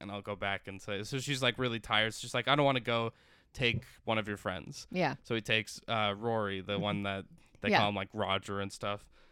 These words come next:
Speaker 1: And when they're leaving the play, they,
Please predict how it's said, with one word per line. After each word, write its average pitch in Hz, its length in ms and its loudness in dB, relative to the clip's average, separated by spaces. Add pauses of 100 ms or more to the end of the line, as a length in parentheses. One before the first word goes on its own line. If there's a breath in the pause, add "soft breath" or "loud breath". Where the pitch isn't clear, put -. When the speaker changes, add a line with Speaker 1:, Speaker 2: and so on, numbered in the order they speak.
(280 soft breath)
Speaker 1:
And 104 500 0 (240)
when 110 640 0 (1400)
they're 117 160 0
leaving 131 500 2
the 104 80 -4
play, 113 380 2
they, 120 200 -2